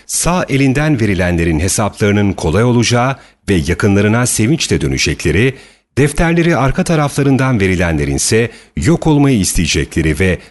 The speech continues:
çılgın alevli cehenneme atılacakları bildiriliyor. Akşamın alacakaranlığına, geceye ve aya yemin edilerek insanların halden hale geçecekleri anlatılan surede,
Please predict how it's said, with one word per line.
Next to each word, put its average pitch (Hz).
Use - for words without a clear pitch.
çılgın 120
alevli 143
cehenneme 135
atılacakları 151
bildiriliyor. 65
Akşamın 190
alacakaranlığına, 101
geceye 135
ve 139
aya 98
yemin 110
edilerek 123
insanların 170
halden 127
hale 139
geçecekleri 85
anlatılan 73
surede, 85